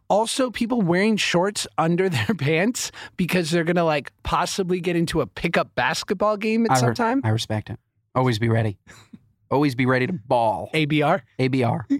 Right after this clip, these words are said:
Speaker 2: Always be ready to ball. I'm now thinking about how, like, where are my boxers? Where are they? I had so many cool ones with,
Speaker 1: Ugh.
Speaker 2: like, cartoons, and I don't know where they are.
Speaker 1: What did you do for Easter?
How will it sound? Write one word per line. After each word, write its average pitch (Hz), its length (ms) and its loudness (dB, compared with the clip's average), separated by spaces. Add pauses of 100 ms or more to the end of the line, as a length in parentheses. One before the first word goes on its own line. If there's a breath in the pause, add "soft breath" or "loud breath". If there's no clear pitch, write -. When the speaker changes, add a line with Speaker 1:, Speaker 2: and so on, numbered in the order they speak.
Speaker 2:
Always - 280 2
be 135 140 0
ready 120 260 2
to 113 100 0
ball. 110 340 -2 (420 loud breath)
I'm 160 120 2
now 254 260 2
thinking 226 420 -2
about 127 300 2
how, - 320 -4
like, 156 180 -6
where 220 420 -2
are 196 240 2
my 131 240 0
boxers? 107 760 -6 (320)
Where 262 180 2
are 247 180 0
they? 117 220 -4 (200)
I 147 60 0
had 156 160 0
so - 220 0
many 262 200 2
cool 175 320 2
ones 110 320 2
with, 117 80 0
Speaker 1:
Ugh. 110 60 4
Speaker 2:
like, 117 240 0 (240 loud breath)
cartoons, 120 1120 -4
and 110 220 -8 (580)
I 180 40 -2
don't 240 80 2
know 233 60 2
where 208 140 2
they 214 140 2
are. 185 240 0 (380 loud breath)
Speaker 1:
What 208 180 2
did 208 160 0
you 226 260 4
do 202 180 0
for 254 160 2
Easter? 190 540 2